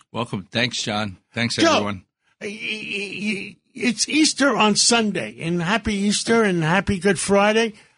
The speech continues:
Speaker 2: Are, are the consumers gonna get killed on Easter?
Speaker 1: Yeah, this year, if you're gonna have your Easter event, you're gonna pay anywhere from fifteen to twenty percent, and that, that's all the meats and all the eggs and everything.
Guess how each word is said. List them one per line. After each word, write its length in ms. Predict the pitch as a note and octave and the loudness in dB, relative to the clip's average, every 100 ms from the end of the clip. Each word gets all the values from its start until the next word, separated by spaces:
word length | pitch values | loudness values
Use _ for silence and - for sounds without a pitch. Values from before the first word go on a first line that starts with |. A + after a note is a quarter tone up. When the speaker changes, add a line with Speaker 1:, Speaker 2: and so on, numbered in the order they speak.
| _ | _
Speaker 2:
Are, 220 | A3+ B3 - | -4 -2 2
are 180 | A3+ A#3 | 2 2
the 100 | A3 | -2
consumers 640 | G#3+ G#3 - D#4+ D#4+ D4 | -4 -2 0 0 0 -2
gonna 180 | B3 A3+ | -2 -2
get 240 | F#3 F3 - | 0 -2 -2
killed 480 | - B3 C4+ B3+ | 2 4 4 2
on 240 | G3 G3+ G3 | 0 2 2
Easter? 400 | G3 - - F#3+ _ _ - - _ - | 0 0 -2 -4 _ _ -20 -20 _ -4
Speaker 1:
Yeah, 140 | A#2+ | -2
this 400 | A2+ D3 D#3+ - | 0 -2 0 0
year, 520 | E3+ C#3 B2+ A#2+ A#2+ A#2 | 0 2 2 0 0 -4
if 180 | - - | -8 -4
you're 280 | C3+ B2+ | 0 2
gonna 160 | C3 C3 | 2 2
have 220 | A#2+ A#2+ | 0 -2
your 160 | A2+ A#2 | -2 -4
Easter 420 | A#2+ A#2 - B2 | -2 -2 -2 -2
event, 500 | A2+ F#2+ A2+ G#2+ G#2 - | -2 0 0 0 -4 -4
you're 360 | A#2 A#2+ B2 | -2 0 2
gonna 220 | A2+ A2+ | 2 2
pay 340 | G#2+ - G#2 G#2 | 0 0 2 2
anywhere 420 | G#2 G#2 G#2 G2 | 2 0 0 -2
from 200 | F2+ F#2+ | -2 -4
fifteen 520 | F2 A2+ - - G2 | -2 -2 -4 -2 -2
to 100 | F2 | -2
twenty 300 | F2 - F#2+ | -4 -2 0
percent, 420 | E2+ E2 - D#2+ C2+ | -2 -4 -4 -4 -2
and 100 | F#2 | 0
that, 460 | A2 A2+ G#2 - - _ | 0 -2 -4 -8 -16 _
that's 260 | B2+ A#2+ - | -4 -2 -4
all 280 | - C3 A#2 | -6 -4 -4
the 120 | G2+ | -2
meats 520 | G2+ A#2+ C3 B2+ - - | -2 -2 -2 -2 -4 -4
and 180 | A2+ A2 | -2 0
all 140 | A2+ | 0
the 200 | G#2 G#2+ | 0 0
eggs 340 | B2 B2 A#2+ - | 2 2 0 -2
and 100 | A2 | -2
everything. 320 | A2 A2+ A2 | -2 -2 -4